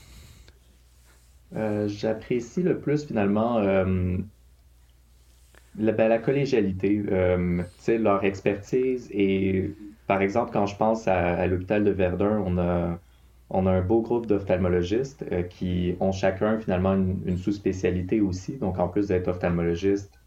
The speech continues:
euh, c'est ça. Donc ils ont, ils ont pour la plupart un fellowship. Puis c'est vraiment intéressant, tu sais, de pouvoir partager, euh, de pouvoir discuter, par exemple, de cas plus complexes avec eux,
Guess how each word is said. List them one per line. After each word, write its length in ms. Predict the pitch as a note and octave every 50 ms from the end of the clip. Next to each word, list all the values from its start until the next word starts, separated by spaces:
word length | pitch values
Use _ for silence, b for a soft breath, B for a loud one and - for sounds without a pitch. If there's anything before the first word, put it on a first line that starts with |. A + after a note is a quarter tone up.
| - -
euh, 420 | F2+ E2+ D#2+ - - D#2+ D#2 D#2 D#2 E2 D#2+ - b b b b b b b b
c'est 180 | - - - G2
ça. 220 | - - F2+ E2+
Donc 240 | E2 F2 F2 F2 -
ils 40 | F#2+
ont, 400 | F2+ F2 E2+ E2+ E2+ F2+ F#2+ - -
ils 200 | - F#2+ F2+ -
ont 80 | F2+ F#2
pour 120 | - F#2
la 80 | F#2 F#2
plupart 220 | - - G#2 G2+
un 100 | G2+ F#2+
fellowship. 540 | F#2 F#2+ F#2 F2+ F2+ F2+ - - D3 D3 -
Puis 100 | - G2+
c'est 140 | F#2+ - G#2
vraiment 280 | G2 G2+ G2 G2+ A2+ B2
intéressant, 580 | B2+ A2+ - G#2+ F2+ F#2 F2 F2+ - G2+ G#2
tu 60 | G2+ A2
sais, 80 | G2
de 80 | G2 F2+
pouvoir 400 | F2+ F#2 E2+ F#2 F#2+ G2 F#2+ F#2+
partager, 680 | F#2 F#2 F#2 F#2+ F2+ F2 F2+ F#2 F#2+ G2 G2+ G2+ G2+ B B B B B B - C#3
euh, 580 | - A#2+ E2+ E2 D#2+ E2 E2+ E2 D#2+ E2 D#2+ - - - - - - F#2+
de 80 | F#2+
pouvoir 320 | F#2 F#2+ G2+ F#2+ G2 G2+ G2+
discuter, 540 | - - - - - G2+ - A#2+ A#2+ A#2+
par 180 | - - F#2 F2+
exemple, 380 | F2 F2 F2 G2 G2 G2 G2+ G2
de 80 | F2+
cas 220 | F2+ - - G2 G2
plus 180 | - - G2
complexes 400 | - F#2 F2+ F2+ G2 G2 - -
avec 300 | F#2 F2+ F2 E2 - - B2
eux, 180 | C#3 D3 C#3+